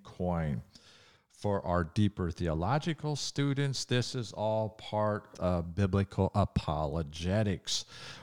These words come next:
Reasons, uh, to believe biblical Christianity is not a mystical fantasy world of chanting rituals and paranormal experiences. I don't believe for one second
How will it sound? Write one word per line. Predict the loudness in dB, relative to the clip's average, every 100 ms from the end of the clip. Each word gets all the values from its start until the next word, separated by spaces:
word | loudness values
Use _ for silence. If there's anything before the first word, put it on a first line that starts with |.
| -8
Reasons, | 2 6 8 6 6 4 4 2 0 -6 -8
uh, | -4 -2 -4
to | -4 -2
believe | 0 0 0 0 0 -2 -4 -14 -20 -20 -18 -10 2
biblical | 4 6 4 4 -4
Christianity | -2 -2 -2 0 0 0 0 -2 -4
is | -2 -2 0
not | 2 4 2 0
a | 0 2
mystical | 2 2 0 -2 -4 -2 -4
fantasy | -4 -2 2 2 2 -2 0 0 -2 -4 -2
world | 0 2 -2
of | -6
chanting | -4 -2 0 0 0 -2 0 0 -2
rituals | -2 -2 -2 -4 0 2 0 -2
and | -2 0 2 -2
paranormal | -4 -2 0 0 0 0 2 2 0
experiences. | 0 -4 -4 -4 -2 -2 -2 -2 -2 -4 -4 -8 -6 -4 -4 -6 -12 -10 -12 -12 -2
I | 0
don't | 2
believe | 2 2 2
for | 0
one | 2 4 4
second | 2 0 0 -4